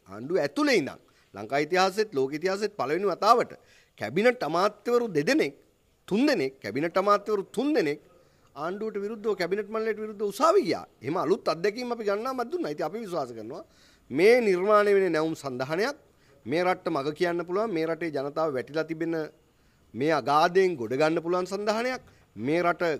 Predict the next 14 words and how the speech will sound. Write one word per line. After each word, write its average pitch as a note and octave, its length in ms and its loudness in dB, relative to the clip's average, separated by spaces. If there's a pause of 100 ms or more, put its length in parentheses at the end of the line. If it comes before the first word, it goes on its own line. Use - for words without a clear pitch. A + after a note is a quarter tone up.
ගොඩ B2+ 180 0
ගන්න G3+ 300 4
පුළුවන් A#2+ 240 -8
සන්ධානයක්, C3 560 -8 (260)
රටේ C3 260 -2
ජනතාවගේ D3 460 -4
අභිලාෂ C3 400 -6
ඉෂ්ට C3+ 220 -14
කරන්න B2 260 -10
පුළුවන් A#2+ 240 -10
සන්ධානයක්. A2 520 -10 (180)
ඉතින් - 180 -8
ඒ C3+ 60 -2
සන්ධානයට C#3 640 -6